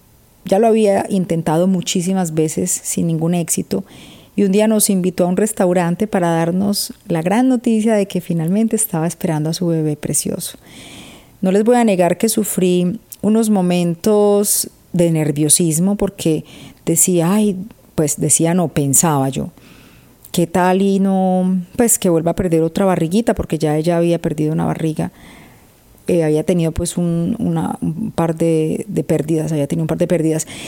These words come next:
Y yo pensaba eso, bueno, nada, mucha suerte, va a estar todo muy bien, va a estar todo muy bien. Y, y siempre estaba muy pendiente de ella, estábamos todas muy pendientes, hicimos un grupo en WhatsApp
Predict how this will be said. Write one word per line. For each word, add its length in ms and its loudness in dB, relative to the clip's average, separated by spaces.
Y 100 0
yo 140 2
pensaba 500 4
eso, 240 0
bueno, 260 0
nada, 360 0
mucha 320 -2
suerte, 400 0
va 60 2
a 20 0
estar 240 -4
todo 180 2
muy 140 0
bien, 360 0
va 60 0
a 40 0
estar 180 -4
todo 180 0
muy 160 -2
bien. 320 0
Y, 140 -2
y 120 0
siempre 340 2
estaba 240 0
muy 100 2
pendiente 480 0
de 100 2
ella, 160 0
estábamos 560 2
todas 220 2
muy 80 0
pendientes, 500 0
hicimos 340 0
un 120 0
grupo 280 0
en 80 0
WhatsApp 420 0